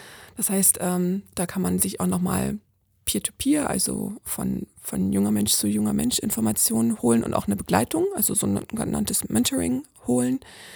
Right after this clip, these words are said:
für die, ähm, Bewerbungsphase dann. Und als, äh, als drittes gibt es bei uns in der Region und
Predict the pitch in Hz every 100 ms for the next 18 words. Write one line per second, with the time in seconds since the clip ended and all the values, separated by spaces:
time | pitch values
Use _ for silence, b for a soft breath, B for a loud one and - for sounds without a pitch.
0 | B B - 196 185 180 - 180 190 196
1 | 196 208 214 - 214 208 - - 214 214
2 | - _ _ _ _ - 269 247 - -
3 | - _ - _ _ - - 214 - -
4 | - 247 - - - - 220 - - -
5 | 220 240 - 226